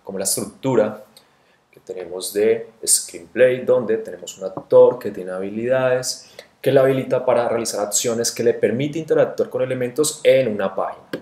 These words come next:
Listo. También el actor puede realizar tareas, las cuales están compuestas de diferentes acciones o interacciones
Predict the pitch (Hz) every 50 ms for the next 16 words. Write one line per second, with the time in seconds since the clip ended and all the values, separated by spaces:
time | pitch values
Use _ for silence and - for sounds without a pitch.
0 | - _ - - - - - 98 87 - _ _ _ - - - - - - _
1 | _ _ _ _ - 117 104 101 104 110 123 117 - - - 101 - - - 110
2 | 107 107 110 110 - 113 113 101 - - 87 - 107 110 135 131 117 117 139 143
3 | - - - - _ _ _ _ _ _ _ _ 123 131 - - - 127 123 120
4 | 120 - - - 104 95 - 110 107 107 110 110 107 - 120 107 107 113 110 107
5 | - - - 113 107 - 92 87 85 - 98 - 95 - - - 107 104 107 110
6 | 104 - - - 107 107 104 104 101 - 190 - - - - - - 98 95 92
7 | 107 143 - - - - -